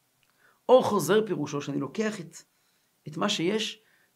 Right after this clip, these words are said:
ואני לא מוציא ממנו את מה שיש בו, אלא אני מתחיל להילחם איתו, מתחיל לשבור אותו,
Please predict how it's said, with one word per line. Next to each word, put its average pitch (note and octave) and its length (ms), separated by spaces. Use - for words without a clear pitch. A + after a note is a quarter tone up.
ואני D#3+ 240
לא A3 120
מוציא D#3+ 340
ממנו C#3 220
את B2+ 100
מה C3+ 100
שיש B2+ 300
בו, D3+ 200
אלא G3 140
אני F#3 120
מתחיל F3+ 420
להילחם G#3+ 640
איתו, D#3+ 340
מתחיל F3+ 180
לשבור D3+ 480
אותו, B3 360